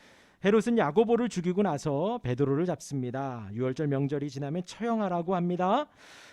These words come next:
군인을 네 씩, 네 패에 맡겨서 지키게 하였습니다. 어, 매우 치밀하고 확실하게 하려던 거죠.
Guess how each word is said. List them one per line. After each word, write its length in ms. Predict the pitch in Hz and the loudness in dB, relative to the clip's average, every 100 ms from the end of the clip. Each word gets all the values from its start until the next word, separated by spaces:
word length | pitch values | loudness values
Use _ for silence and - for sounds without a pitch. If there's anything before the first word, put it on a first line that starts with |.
| - | 0
군인을 420 | 165 196 202 175 | 4 8 6 6
네 160 | 135 202 | 4 2
씩, 340 | - 220 - | 0 -2 -4
네 220 | 110 135 160 | -2 2 2
패에 400 | - 214 214 226 | -2 -6 -4 -4
맡겨서 440 | 175 - 170 180 | -4 -6 -8 -8
지키게 640 | - - 180 156 170 233 - _ _ - | -12 -12 -10 -6 -4 -6 -10 _ _ -8
하였습니다. 640 | 202 196 - 151 110 98 _ _ _ _ _ - | -2 -2 -2 -6 -8 -10 _ _ _ _ _ -20
어, 200 | 87 80 | -18 -6
매우 220 | 117 214 | 0 0
치밀하고 580 | 208 - 285 285 233 190 | 0 -4 -2 0 0 0
확실하게 760 | 180 - 294 247 170 165 247 277 _ _ _ | -6 -6 -2 -2 -2 -2 -4 -6 _ _ _
하려던 480 | 202 185 147 160 | -2 0 0 0
거죠. 340 | 180 120 143 | 0 -2 -4